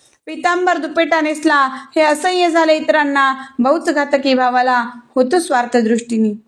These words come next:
तो वेडा वाकडा प्रकार, कशाच बोलू साचार, गटाराचे उघडिता द्वार, घाण मात्र सुटते हो. श्री गजानन स्वामी प्रत शिष्य होते असंख्यात,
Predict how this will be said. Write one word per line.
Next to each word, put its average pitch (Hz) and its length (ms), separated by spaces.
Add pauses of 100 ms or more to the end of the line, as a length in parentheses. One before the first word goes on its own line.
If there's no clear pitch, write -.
(460)
तो 262 80
वेडा 247 260
वाकडा 254 300
प्रकार, 254 420 (440)
कशाच 302 380
बोलू 254 320
साचार, 254 440 (480)
गटाराचे 277 500
उघडिता 247 440
द्वार, 247 360
घाण 254 240
मात्र 302 340
सुटते 262 360
हो. 220 180 (720)
श्री 285 160
गजानन 302 520
स्वामी 285 380
प्रत 320 260 (440)
शिष्य 339 320
होते 320 260
असंख्यात, 311 880